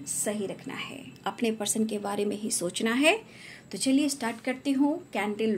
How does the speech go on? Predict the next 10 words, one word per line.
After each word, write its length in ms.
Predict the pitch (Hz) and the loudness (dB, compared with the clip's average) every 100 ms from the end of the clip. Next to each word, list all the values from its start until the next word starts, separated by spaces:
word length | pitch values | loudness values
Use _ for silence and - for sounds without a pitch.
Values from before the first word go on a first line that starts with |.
| - | 2
वैक्स 440 | 202 - - - | 4 4 2 -2
रीडिंग, 460 | 208 240 269 285 302 - - - - | 4 6 8 6 4 0 -18 -20 -8
और 160 | 180 185 | -2 -2
कार्ड 300 | 185 202 202 | 0 -2 0
आपके 280 | 117 - 214 | 0 -2 -2
सामने 320 | 220 208 214 | 0 4 4
निकल 280 | 202 247 269 | 4 6 4
चुका 300 | 269 269 285 | 4 4 4
है, 480 | 285 294 285 294 359 - - - - | 4 2 2 2 -2 -10 -20 -12 -2
इसीलिए, 400 | 214 247 247 254 | 0 2 2 0